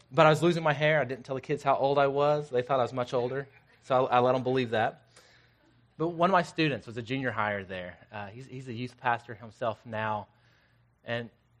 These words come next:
and he posted something on, on his Facebook the other day. Um, he said, "If your newfound understanding of grace leads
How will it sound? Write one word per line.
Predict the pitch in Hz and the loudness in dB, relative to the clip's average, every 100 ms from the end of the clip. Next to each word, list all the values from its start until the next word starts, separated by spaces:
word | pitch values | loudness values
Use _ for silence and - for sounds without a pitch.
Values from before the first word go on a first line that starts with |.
| - | -14
and | 120 | -12
he | 120 | -10
posted | 113 - 156 165 143 | -14 -4 -4 -4 -10
something | - 123 113 113 110 113 _ | -6 -6 -6 -10 -12 -14 _
on, | 113 110 107 - | -6 -6 -8 -14
on | 113 | -14
his | 101 - | -14 -8
Facebook | 135 120 127 | -8 -6 -16
the | 110 127 | -10 -8
other | 131 | -6
day. | 117 107 107 110 _ _ | -4 -2 -4 -8 _ _
Um, | 104 92 92 107 _ _ _ | -20 -20 -20 _ _ _ _
he | - | -16
said, | 127 135 123 | -8 -6 -4
"If | 120 139 | -6 -4
your | 143 185 | 0 0
newfound | 156 143 156 170 180 - - 147 151 156 147 | 0 -6 -6 -4 -8 -8 -2 0 2 0 -4
understanding | 131 143 135 - 135 131 135 135 | -6 -6 -8 -8 -8 -6 -6 -10
of | 110 101 98 | -12 -14 -14
grace | 117 120 110 98 107 - - _ _ _ _ _ _ _ | -2 0 0 -2 -12 -20 -20 _ _ _ _ _ _ _
leads | 127 147 147 143 | -2 0 0 -6